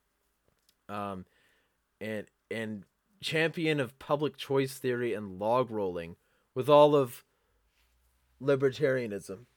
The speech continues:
right? Which is horseshit, because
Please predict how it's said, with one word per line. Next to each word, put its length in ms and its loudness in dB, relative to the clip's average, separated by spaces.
right? 320 2
Which 480 -2
is 260 -8
horseshit, 540 2
because 640 4